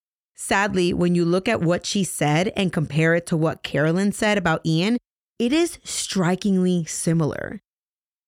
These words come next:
Sarah, one of Ian's ex-wives, shared that she met Ian when she was at Chuck E. Cheese with her kids.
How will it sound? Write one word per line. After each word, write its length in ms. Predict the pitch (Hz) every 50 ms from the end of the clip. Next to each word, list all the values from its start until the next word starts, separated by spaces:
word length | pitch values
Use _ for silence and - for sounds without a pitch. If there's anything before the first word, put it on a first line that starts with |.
| _ _
Sarah, 560 | - - - 294 285 262 214 175 160 160 170 -
one 240 | - 190 202 247 277
of 120 | 320 311 - -
Ian's 320 | 254 233 220 220 220 - -
ex-wives, 680 | 170 170 170 - - 165 165 151 147 147 147 151 147 - -
shared 400 | - - - 175 170 165 160 151
that 120 | 170 -
she 180 | - - - 202
met 360 | 190 196 240 302 359 - -
Ian 300 | 214 185 180 175 175 170
when 140 | 170 175 165
she 140 | - - 185
was 140 | 165 156 -
at 140 | 160 -
Chuck 240 | - - 190 170 -
E. 80 | 185 160
Cheese 320 | - - - 160 151 147
with 140 | 151 139 -
her 100 | - 143
kids. 500 | - - - 139 120 - - - -